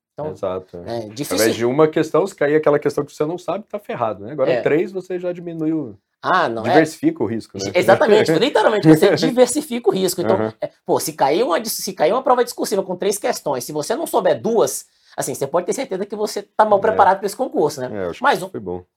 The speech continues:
Speaker 1: mas uma pessoa bem preparada, ela vai certamente, duas das três ali, ela vai ter que saber
Speaker 2: Uhum.
Speaker 1: e, quiçá, talvez as próprias três questões. Como o, a, e como são até dez linhas, eu acho que a banca, ela não vai trabalhar muito aquela questão da formalidade. O cesp não trabalha muito isso, né?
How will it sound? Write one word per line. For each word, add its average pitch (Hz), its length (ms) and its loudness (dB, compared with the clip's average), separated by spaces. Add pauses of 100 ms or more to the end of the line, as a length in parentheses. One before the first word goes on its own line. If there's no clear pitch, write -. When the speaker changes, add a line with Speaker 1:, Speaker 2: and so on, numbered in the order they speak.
Speaker 1:
mas 208 160 2
uma 196 80 4
pessoa 190 200 2
bem 190 120 0
preparada, 196 460 4
ela 262 120 -2
vai 175 160 2
certamente, 180 560 -2
duas 202 440 2
das 233 280 2
três 185 280 -2
ali, 156 160 0
ela 277 140 0
vai 285 120 0
ter 190 80 -4
que 185 80 -8
saber 190 540 0
Speaker 2:
Uhum. 107 120 -12
Speaker 1:
e, 466 240 -4 (120)
quiçá, 254 360 2
talvez 262 380 2
as - 140 -4
próprias 277 400 0
três 330 340 -2
questões. - 560 -2 (400)
Como 339 380 0
o, 175 560 2
a, 123 560 4 (160)
e 131 100 -10
como 247 320 0
são 185 280 4
até 156 200 2
dez 143 240 2
linhas, 190 440 -2
eu 185 120 4
acho 196 200 2
que 240 60 6
a 190 60 6
banca, 208 320 -2
ela 214 140 2
não 247 140 -2
vai 180 360 0 (280)
trabalhar 170 380 4
muito 180 240 -2
aquela 175 200 2
questão 175 240 -4
da - 80 2
formalidade. 156 640 2
O - 20 -12
cesp 262 260 -4
não 247 120 0
trabalha 185 300 4
muito 151 240 -2
isso, 127 240 0
né? 151 160 -2